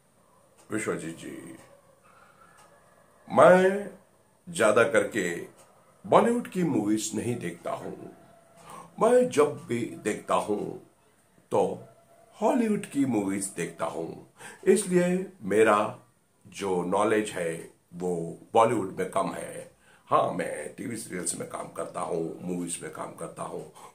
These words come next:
Bollywood movies करता हूँ, लेकिन I don't know Hindi movies, only English movies।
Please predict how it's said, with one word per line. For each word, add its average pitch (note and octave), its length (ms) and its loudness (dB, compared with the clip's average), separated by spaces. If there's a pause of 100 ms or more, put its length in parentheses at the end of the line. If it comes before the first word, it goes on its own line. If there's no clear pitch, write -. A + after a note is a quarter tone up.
(100)
Bollywood E2+ 460 -4
movies E2 260 -6
करता - 320 -8
हूँ, F#2 260 -8 (360)
लेकिन F#3+ 580 2 (160)
I B2+ 180 8 (300)
don't A2+ 400 6 (100)
know F#2+ 440 0 (1900)
Hindi A#2 380 2
movies, D#2+ 500 -6 (260)
only E3+ 460 6 (680)
English C#3+ 640 0 (520)
movies। D#2 420 -6